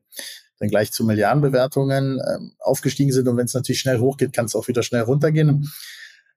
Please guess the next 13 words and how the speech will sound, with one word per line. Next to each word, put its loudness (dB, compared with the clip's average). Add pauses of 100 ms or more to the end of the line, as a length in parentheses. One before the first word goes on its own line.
(140)
Der 2
Privatmarkt, 2
der 2
hat -4
natürlich 2
immer 4
einen 2
gewissen -2
Time-Lag, 0 (180)
ähm, 0
einen -2
Zeitverzug. -2
Ähm, -2